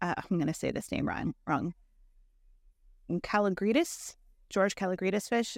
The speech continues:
um, but his P R team shot that down. So that, he was the president of, uh, Disney Segment Development and Enrichment. So those are just a couple of notes from our previous episode.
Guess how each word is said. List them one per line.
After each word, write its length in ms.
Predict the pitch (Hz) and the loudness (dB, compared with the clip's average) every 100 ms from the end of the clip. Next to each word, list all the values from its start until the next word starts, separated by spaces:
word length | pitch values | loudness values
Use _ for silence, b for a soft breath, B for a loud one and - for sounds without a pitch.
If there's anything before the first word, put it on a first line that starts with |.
| - | 0
um, 220 | 190 175 | 2 2
but 120 | 175 | 2
his 140 | 170 - | 0 0
P 160 | 196 | 2
R 100 | 175 | 2
team 360 | 175 185 170 170 | 2 0 0 -2
shot 280 | - 185 165 | -4 -2 0
that 160 | 156 160 | -2 -2
down. 280 | 151 123 156 | -2 -4 -6
So 140 | - | -4
that, 200 | 180 196 | 0 0
he 140 | 180 233 | 2 0
was 100 | 220 | 2
the 80 | 208 | 0
president 520 | - 220 196 202 190 | 2 2 4 0 0
of, 300 | - 180 165 | 0 0 -2
uh, 320 | - 165 156 156 | -2 0 0 -2
Disney 320 | 185 180 175 | -4 -4 -6
Segment 420 | - 175 170 160 | -2 -2 0 -2
Development 420 | - 156 143 156 | -2 -2 -2 -4
and 80 | 151 | -4
Enrichment. 580 | - 156 139 - - - | -4 -4 -4 -6 -8 -2
So 180 | 247 240 | 4 4
those 240 | 214 302 | 6 6
are 60 | 320 | 4
just 160 | 254 240 | 0 0
a 40 | |
couple 240 | 233 220 | 0 0
of 100 | 220 - | -4 -2
notes 260 | 147 - | -2 -2
from 120 | - 170 | -4 0
our 220 | 156 160 | 0 0
previous 400 | - 180 175 170 | 2 2 2 0
episode. 580 | 170 175 165 160 165 | -2 0 0 0 -2